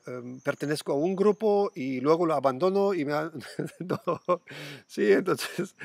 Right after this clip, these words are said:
espero que si tú me ves, eh, tú lo vas a entender. Yo te puedo dar consejos en qué criptomonedas invertir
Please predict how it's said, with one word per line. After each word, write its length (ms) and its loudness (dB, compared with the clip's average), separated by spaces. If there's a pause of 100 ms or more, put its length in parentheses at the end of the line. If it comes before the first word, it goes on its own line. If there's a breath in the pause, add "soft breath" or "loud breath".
(300 loud breath)
espero 380 2
que 120 -2
si 140 -6
tú 340 4
me 160 -4
ves, 400 2 (920)
eh, 140 -8
tú 360 -6
lo 80 -14
vas 180 -12
a 40 -12
entender. 500 0 (260 loud breath)
Yo 380 2
te 100 -12
puedo 280 -6
dar 260 -6
consejos 640 -10
en 220 -12
qué 200 -6
criptomonedas 680 -6
invertir 640 -4